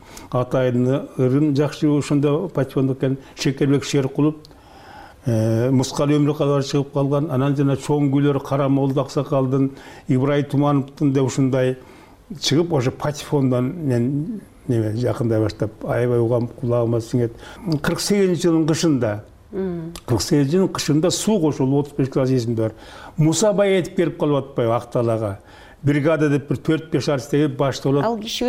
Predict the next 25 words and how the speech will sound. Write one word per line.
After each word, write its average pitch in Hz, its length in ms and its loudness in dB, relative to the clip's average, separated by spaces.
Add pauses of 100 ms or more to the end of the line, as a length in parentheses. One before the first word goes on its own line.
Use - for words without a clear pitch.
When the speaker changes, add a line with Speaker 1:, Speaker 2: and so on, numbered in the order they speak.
Speaker 2:
өзү 240 320 0
ошол 220 300 0
Актала 156 220 2
Speaker 1:
Ошол 208 260 2
Speaker 2:
абакта. 170 160 0
Speaker 1:
Актала 165 240 2
районунун 170 420 2
Байгончекте 165 560 2
туулган 156 400 2
киши - 160 -6
экен 165 200 0
да, 185 80 2
анан 160 120 2
илгери 147 240 2
кеткен 160 380 0
экен 143 180 0
отузунчу 120 400 -2
жылдарда. 113 320 -2
Нарынга 120 400 2
кетиптир, 127 360 0
анан 120 200 0
бу 127 300 0 (180)
бияка 127 380 0
филармонияга 131 640 2
келиптир. 131 460 -2